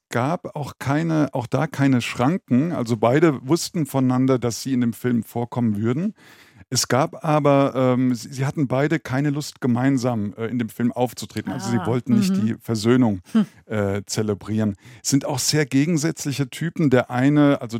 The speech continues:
Speaker 1: John, ist wirklich so der, der, der, der Macher, der Kontrollfreak, äh,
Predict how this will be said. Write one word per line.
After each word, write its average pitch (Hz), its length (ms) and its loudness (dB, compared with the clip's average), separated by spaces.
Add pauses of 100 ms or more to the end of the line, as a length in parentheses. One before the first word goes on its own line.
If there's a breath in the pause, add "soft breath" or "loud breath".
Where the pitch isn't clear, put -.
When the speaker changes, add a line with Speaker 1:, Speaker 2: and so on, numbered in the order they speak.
Speaker 1:
John, 131 300 0
ist 135 200 -8
wirklich 127 300 -2
so 113 240 -2
der, 107 240 -2
der, 113 240 -8
der, 110 240 -2
der 113 160 0
Macher, 127 640 2 (340 soft breath)
der 113 100 0
Kontrollfreak, 135 1000 0
äh, 117 400 0